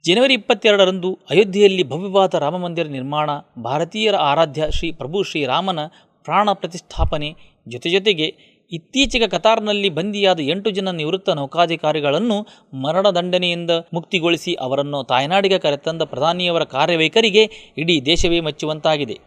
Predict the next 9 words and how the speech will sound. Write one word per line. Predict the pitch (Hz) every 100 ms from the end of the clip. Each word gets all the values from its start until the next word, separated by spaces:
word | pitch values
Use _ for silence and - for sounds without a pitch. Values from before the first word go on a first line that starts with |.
| _ _ -
ಹೀಗಿದ್ದಾಗ | 170 165 143 170 233 220 240 - -
ರಾಹುಲ್ | - 214 277 262
ಗಾಂಧಿ | 247 226 226
ಮಾತಿನ | 190 220 226
ಭರಾಟೆಯಲ್ಲಿ | 180 190 190 190 190 190
ಮೋದಿಯವರ | 156 175 190 196 185 175
ಜಾತಿ | 131 160 175
ಎಳೆದು | 147 151 156
ತಂದರು. | 143 117 - -